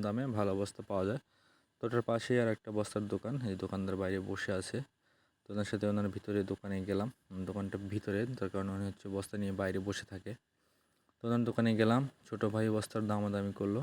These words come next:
উনি হচ্ছে বস্তার অতিরিক্ত দাম চাচ্ছে। উম, যার ক-, কারণ হচ্ছে ওই যে পাইকারি বস্তা বিক্রি করে উনি নাই, যার কারণে হচ্ছে বস্তা না নিলাম,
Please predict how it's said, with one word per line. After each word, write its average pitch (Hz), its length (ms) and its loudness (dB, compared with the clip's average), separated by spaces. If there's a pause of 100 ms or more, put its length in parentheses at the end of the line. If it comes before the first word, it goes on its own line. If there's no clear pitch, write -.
উনি 104 180 0
হচ্ছে 104 220 -4
বস্তার 101 300 -4
অতিরিক্ত 101 400 -4
দাম 95 220 -2
চাচ্ছে। 101 340 -6 (600)
উম, 107 240 0
যার 104 160 4
ক-, 117 260 -12 (140)
কারণ 107 240 0
হচ্ছে 113 320 0
ওই 120 180 8 (520)
যে 104 80 -2 (260)
পাইকারি 104 380 0
বস্তা 101 300 -2
বিক্রি 101 220 -8
করে 110 180 -2
উনি 107 240 2
নাই, 98 200 2 (640)
যার 107 80 -4
কারণে 110 180 2
হচ্ছে 110 160 4
বস্তা 104 320 2
না 107 220 2
নিলাম, 123 260 2